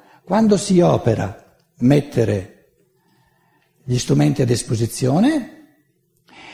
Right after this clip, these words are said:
e l'altro modo fondamentale di amare è di fare spazio, di ritirarsi per fare spazio all'altro.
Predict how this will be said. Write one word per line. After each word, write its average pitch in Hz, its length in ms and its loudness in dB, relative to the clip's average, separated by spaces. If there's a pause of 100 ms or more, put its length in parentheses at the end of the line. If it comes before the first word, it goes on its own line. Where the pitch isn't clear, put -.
(140)
e 190 320 2
l'altro 208 800 2
modo 196 380 4
fondamentale 165 760 2
di 147 120 2
amare 240 520 0
è 254 540 0 (1500)
di 127 140 -6
fare 131 260 -2
spazio, 123 600 -10 (1600)
di 120 160 -4
ritirarsi 160 680 -6
per 110 180 -12
fare 120 220 -10
spazio 135 420 -10
all'altro. 135 440 -12